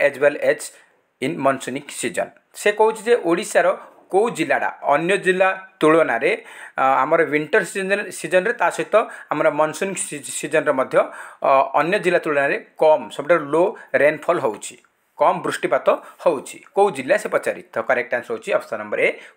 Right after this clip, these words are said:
କୋରାପୁଟ ଡିଷ୍ଟ୍ରିକ୍ଟ। ଅପସନ୍ ନମ୍ବର ଏ ହେଉଛି ସଠିକ୍ ଆନ୍ସର। ନେକ୍ସଟ କୋଶ୍ଚିନ୍ ରହିଛି, "ରେଙ୍ଗାଲି ଇରିଗେସନ୍ ପ୍ରୋଜେକ୍ଟ ଇଜ୍ ସିଚୁଏଟେଡ୍ ଆକ୍ରସ୍ ହ୍ୱିଚ୍ ରିଭର?" ତ ରେଙ୍ଗାଲି ଇରିଗେସନ୍ ପ୍ରୋଜେକ୍ଟଟା କେଉଁ ନଦୀ ଉପରେ ନିର୍ମାଣ କରାଯାଇଛି ବା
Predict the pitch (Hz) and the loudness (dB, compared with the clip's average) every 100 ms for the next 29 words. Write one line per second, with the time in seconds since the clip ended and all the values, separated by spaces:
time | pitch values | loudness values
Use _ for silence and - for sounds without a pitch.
0 | - 156 156 - 151 - - - 123 - | 0 2 2 -2 -8 -10 -16 -6 -4 -4
1 | - 98 _ - _ _ _ - 131 156 | -8 -12 _ -20 _ _ _ -4 -2 0
2 | 147 135 143 156 139 - - - - 156 | 0 -2 -2 -2 -2 -4 -6 -6 -4 -2
3 | 143 185 - _ - 135 - - - _ | 0 -2 -6 _ -4 -4 -4 -8 -10 _
4 | - - - 165 180 - 202 196 269 233 | -20 -20 -6 -2 -2 0 0 0 0 0
5 | 226 247 - - - 175 190 220 226 240 | -2 -6 -6 -6 0 0 2 0 0 -2
6 | 156 165 165 170 170 - 151 135 170 170 | -2 0 0 0 -2 0 0 2 0 -2
7 | 151 127 165 - 151 - 160 139 - 147 | -10 -8 -8 0 0 2 2 0 2 0
8 | 156 - - - 165 220 - 113 95 95 | 0 -6 -20 -4 -2 -2 -4 -8 -6 -6
9 | - _ 180 170 151 160 180 196 165 143 | -8 _ 2 4 2 2 0 0 -4 -2
10 | 143 156 196 175 139 131 131 - 151 202 | 0 0 -2 0 0 2 -2 -4 -4 -4
11 | - - - 175 196 185 135 123 151 151 | -6 -20 -2 2 2 4 0 0 -6 -2
12 | 135 - - 160 170 165 143 156 139 110 | -2 -2 -4 -2 0 0 -2 0 0 0
13 | 104 - 147 | -6 -8 -4